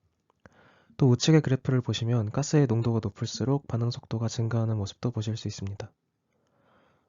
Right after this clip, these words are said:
다만 동일한 농도에서 반복 측정했을 때는 기존보다 센서의 반응 속도가 낮아졌습니다. 모드 원의 센서는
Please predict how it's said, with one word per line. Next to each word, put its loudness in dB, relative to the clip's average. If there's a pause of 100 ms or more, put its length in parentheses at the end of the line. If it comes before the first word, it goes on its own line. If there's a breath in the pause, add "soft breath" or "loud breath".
(200 soft breath)
다만 2
동일한 6
농도에서 -2
반복 -4
측정했을 -2
때는 -2 (540)
기존보다 0
센서의 0
반응 -4
속도가 -6
낮아졌습니다. -6 (1500 soft breath)
모드 4
원의 6
센서는 2